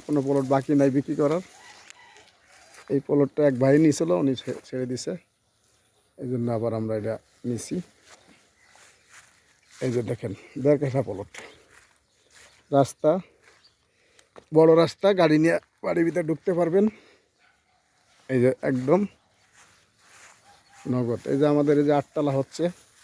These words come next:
এই যে আটতলা হচ্ছে, আর এই সামনে আর একটা হবে দশতলা। এটা আমরা পাইলিংয়ের কাজ ধরবো জানুয়ারিতে।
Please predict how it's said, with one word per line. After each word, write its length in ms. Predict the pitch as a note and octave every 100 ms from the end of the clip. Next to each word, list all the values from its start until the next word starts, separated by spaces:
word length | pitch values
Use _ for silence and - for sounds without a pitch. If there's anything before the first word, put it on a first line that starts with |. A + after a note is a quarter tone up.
| -
এই 60 | B2+
যে 60 | C3
আটতলা 300 | - C#3+ C3
হচ্ছে, 220 | B2+ - F3+ - _ _ - - _ _ _ _ _ -
আর 80 | B2
এই 60 | B2 -
সামনে 300 | C3+ C#3 D3 D3
আর 60 | C#3+
একটা 160 | - C#3
হবে 120 | C3+ C#3
দশতলা। 380 | C3+ - B2 G2+ - _ _ _ _ - - - - -
এটা 140 | B2+ C3
আমরা 140 | B2+ B2+
পাইলিংয়ের 380 | C3+ C3 C3+ C3
কাজ 100 | C#3 B2+
ধরবো 180 | C3 C3 B2+
জানুয়ারিতে। 420 | B2+ C3 C3 C3